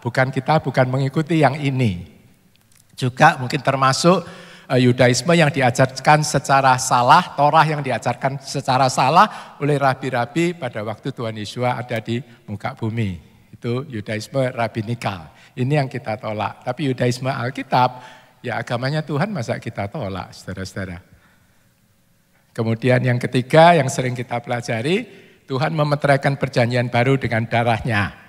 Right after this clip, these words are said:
Kita tahu dengan siapa perjanjian ini diadakan. Itu dipancing gitu aja. Kalau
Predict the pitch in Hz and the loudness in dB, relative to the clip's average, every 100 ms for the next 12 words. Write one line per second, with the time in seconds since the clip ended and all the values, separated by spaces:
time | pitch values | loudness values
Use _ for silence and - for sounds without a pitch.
0 | - - 104 - 104 135 220 285 - - | -20 -10 -8 -2 4 6 4 2 -8 -20
1 | - _ _ 127 131 127 180 233 - 127 | -20 _ _ 0 0 2 4 4 4 2
2 | - 117 120 113 110 117 110 110 110 101 | 0 0 0 4 2 2 -2 -2 -2 -4
3 | - 104 - 95 80 80 - 147 180 185 | -4 -6 -4 -6 -8 -18 -14 -10 -6 -6
4 | 127 120 160 135 131 143 190 143 123 113 | -4 -6 -6 -6 -4 -6 -2 -4 -2 -2
5 | 127 | -2